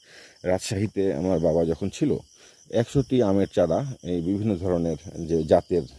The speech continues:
হিমসাগর, তারপরে হচ্ছে যে এই যে ল্যাংড়া, ক্ষীরসাপাত, এ, এই ধরনের আম, গোপালভোগ, এই ধরনের আম এর চারা সংগ্রহ করেছিলাম।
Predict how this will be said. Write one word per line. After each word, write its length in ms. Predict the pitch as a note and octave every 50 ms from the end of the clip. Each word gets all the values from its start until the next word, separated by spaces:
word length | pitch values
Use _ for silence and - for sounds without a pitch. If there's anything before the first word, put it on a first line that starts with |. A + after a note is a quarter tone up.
| - - - -
হিমসাগর, 680 | D2 E2 G#2 G#2 F#2+ F2+ F#2+ F2+ E2+ E2 E2 F2 E2+ D#2 - - _ _ _ - - - - - _ _
তারপরে 520 | - E2+ D#2+ D2+ D2 - E2 D#2+ D2+ E2 D#2+
হচ্ছে 440 | C#2+ D2+ C#2 - - - E2+ D2+ D2
যে 260 | C#2+ D2+ D2+ D2+ - -
এই 240 | - D2 D2+ D#2 D2+
যে 240 | D#2 D#2 D2+ E2 E2 D2 - _ _ _ _ _ - - - _ _ _ _ _ -
ল্যাংড়া, 680 | F#2 F#2 G#2 G#2 G#2 G#2 G2+ G2 F#2 F2+ F2 F2 F#2 F2+ E2+ -
ক্ষীরসাপাত, 720 | - A2+ G#2 F#2+ - - A2+ F2+ - - D#2+ E2 E2+ - - - - _ _ _ _ -
এ, 220 | D#2 E2 D#2+ D#2+ - -
এই 180 | - F2 F2
ধরনের 400 | D#2+ F2 F#2+ F#2 F2+ F2 E2+ C#2+
আম, 380 | D#2 D#2+ D#2 D2 C2 D2 D#2+ E2
গোপালভোগ, 560 | F2 F2+ - A2 G#2 G2+ D#2 D#2 E2 E2+ G2+ - _ _ - - - _ _
এই 120 | - F#2 F#2 -
ধরনের 380 | F#2+ G2+ F2+ E2+ F2 F2+ E2+
আম 280 | - - F2 F2 E2 - - - A#2 A2 G#2+ G#2 G#2+
এর 440 | A#2 F#2+ F2+ D2 - - E2+ F2+ F2
চারা 240 | - - E2+ F2 F2
সংগ্রহ 420 | E2 - F#2 F#2 F2+ E2 E2+ F2+
করেছিলাম। 420 | D#2+ F#2 E2+ E2 - - G#2 B2+